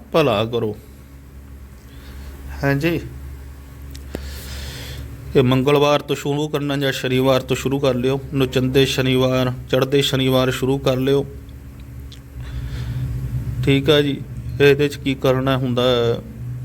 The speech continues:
ਮਾਤਾ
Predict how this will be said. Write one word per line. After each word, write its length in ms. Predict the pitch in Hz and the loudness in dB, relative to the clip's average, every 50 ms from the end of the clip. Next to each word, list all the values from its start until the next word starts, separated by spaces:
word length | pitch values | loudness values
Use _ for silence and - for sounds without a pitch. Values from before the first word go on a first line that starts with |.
| - - - - - - - - - - - - - - - - - - - - 69 - - - - - 69 69 - - - - - - - - - - - - - - - - - - - - - - - - - - | -10 -10 -12 -14 -16 -18 -18 -18 -18 -20 -18 -18 -18 -18 -18 -16 -16 -14 -14 -14 -14 -14 -14 -16 -14 -14 -14 -12 -12 -10 -12 -12 -12 -12 -12 -12 -10 -10 -10 -10 -10 -10 -12 -12 -14 -12 -14 -14 -14 -14 -14 -8 0 2
ਮਾਤਾ 680 | 127 131 135 135 135 135 - 139 143 135 131 131 - | 4 6 6 6 4 4 4 2 4 2 2 -2 -6